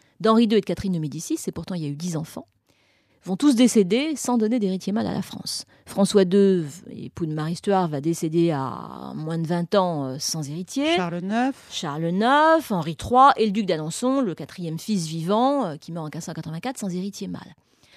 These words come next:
Speaker 1: Donc, il y avait quatre garçons vivants, adultes, qui n'ont pas su donner une descendance légitime à la maison de Valois. Donc, la branche de Valois va s'éteindre et Henri trois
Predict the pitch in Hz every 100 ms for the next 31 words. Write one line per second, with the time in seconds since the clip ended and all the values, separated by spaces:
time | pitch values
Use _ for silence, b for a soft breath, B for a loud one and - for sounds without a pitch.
0 | b 220 277 - _ _ _ - 175 165
1 | 196 247 180 202 - - 240 185 190 160
2 | 202 269 180 165 254 392 - 180 b b
3 | b b b b - 196 190 202 254 202
4 | 196 240 247 190 190 190 196 180 196 185
5 | 185 226 165 156 165 170 160 147 208 311
6 | 220 190 185 247 220 220 208 202 160 160
7 | 151 - 165 254 196 147 b b b -
8 | 190 180 160 - 311